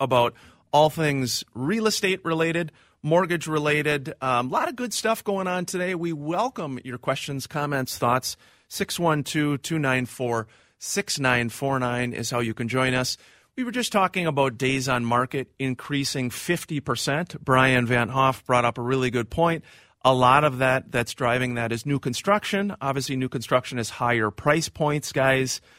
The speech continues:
That, um, you know, w-, with the increase in rates, the softening in the market there. But what's interesting to that point, Brian, is I've seen a lot of stuff, even four hundred thousand and under, that is still significantly overpriced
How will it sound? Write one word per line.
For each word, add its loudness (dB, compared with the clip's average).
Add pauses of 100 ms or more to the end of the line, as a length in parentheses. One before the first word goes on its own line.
(300)
That, 4 (160)
um, 0
you -4
know, 0
w-, -2
with -4
the -8
increase -2
in -2
rates, -4
the -10
softening 0
in -2
the 0
market 2
there. 2 (440)
But 6
what's 4
interesting 0
to -2
that 2
point, -2
Brian, 0
is -2
I've -6
seen -2
a 0
lot 4
of -2
stuff, 0
even -6
four -2
hundred -4
thousand -4
and -8 (100)
under, 2 (500)
that 4
is 0
still 2 (420)
significantly -2
overpriced 2